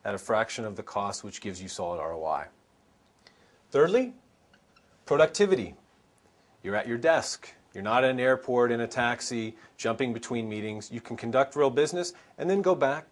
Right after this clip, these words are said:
to your regular business life. Lastly,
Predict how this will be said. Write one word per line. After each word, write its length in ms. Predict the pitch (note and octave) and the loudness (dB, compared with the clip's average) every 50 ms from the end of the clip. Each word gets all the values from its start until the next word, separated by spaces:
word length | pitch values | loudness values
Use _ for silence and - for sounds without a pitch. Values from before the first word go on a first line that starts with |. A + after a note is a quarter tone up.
| _ _ | _ _
to 100 | - - | -2 -2
your 80 | F3 D#3+ | 0 2
regular 380 | D3+ E3+ E3+ F3 E3+ E3+ E3 | 2 2 2 4 4 2 2
business 420 | D3+ C#3 E3+ F3+ F3 D3 A2+ - - | 2 2 0 0 0 -2 -6 -8 -8
life. 380 | E2+ D2 C2 B1 - - - - _ _ _ _ _ _ _ _ _ _ _ _ - _ _ | -8 -8 -8 -8 -10 -16 -20 -20 _ _ _ _ _ _ _ _ _ _ _ _ -20 _ _
Lastly, 500 | - A2+ C3+ F3+ - - C4 C4 B3+ A#3+ | 6 6 6 6 6 2 0 -2 -2 -4